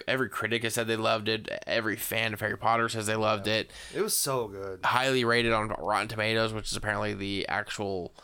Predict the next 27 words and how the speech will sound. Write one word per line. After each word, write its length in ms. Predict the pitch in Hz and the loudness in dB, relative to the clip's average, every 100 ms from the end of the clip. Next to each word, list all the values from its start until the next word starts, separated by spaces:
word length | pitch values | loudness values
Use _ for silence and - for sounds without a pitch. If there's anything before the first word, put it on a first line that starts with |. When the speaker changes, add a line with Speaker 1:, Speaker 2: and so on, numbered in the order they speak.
| - - | -20 -8
Speaker 1:
uh, 440 | - 92 98 98 85 69 98 | -6 -6 -4 -6 -6 -10 -6
rating 340 | 104 101 104 | -4 -4 -4
system 320 | 101 - 101 | -4 -4 -2
we're 100 | 98 | 0
using 320 | 104 101 101 | 0 0 -2
now. 240 | 104 104 - - - - - - | -2 -2 -4 -10 -20 -20 -20 -8
Speaker 2:
I 40 | - | 0
guess. 340 | 127 123 117 | 4 4 4
Speaker 1:
Um, 320 | 107 98 78 - - - - _ _ - | 0 -4 -8 -10 -18 -20 -20 _ _ -6
but, 300 | 127 127 120 | 2 4 6
uh, 260 | 120 117 87 60 60 | 4 4 2 -2 -6
even 300 | - 170 170 | 0 2 4
after 200 | 160 156 | 2 4
all 120 | 139 | 4
that, 180 | 135 127 | 6 6
I 80 | 127 | 6
was 180 | 127 131 | 4 4
still 220 | - 131 | 4 4
skeptical 640 | - - 113 - 107 110 | 2 2 0 0 -2 0
because, 500 | 101 110 110 107 104 - - - - - - - - - - - - - - | 0 0 0 0 -2 -10 -20 -20 -20 -20 -8 -4 -4 -4 -6 -8 -10 -8 0
I 140 | 143 | 2
don't 120 | 127 | 4
know, 140 | 110 110 | 4 2
it 80 | |
just 220 | 127 139 - | 2 -2 0
didn't 280 | 175 147 | 0 2
look 300 | 135 135 - | 4 2 0